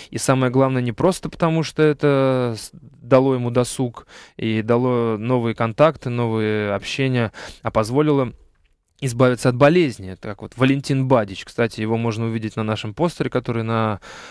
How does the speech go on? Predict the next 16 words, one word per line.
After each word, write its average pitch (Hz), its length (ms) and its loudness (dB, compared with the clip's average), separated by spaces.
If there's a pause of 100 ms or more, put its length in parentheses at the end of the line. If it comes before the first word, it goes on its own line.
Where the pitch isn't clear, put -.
(180)
парке 113 260 -2
Горького 113 320 -2
сейчас - 300 -10
висит, 160 360 -6
на 131 120 -4
входе 127 280 -4
в 110 60 -10
парк 113 220 -2
Горького. 131 640 0
И, 104 800 -4
собственно, 120 560 -4
Валентин 131 580 0
Бадич 143 400 0
именно 135 320 -4
тот 131 280 0
герой 135 360 2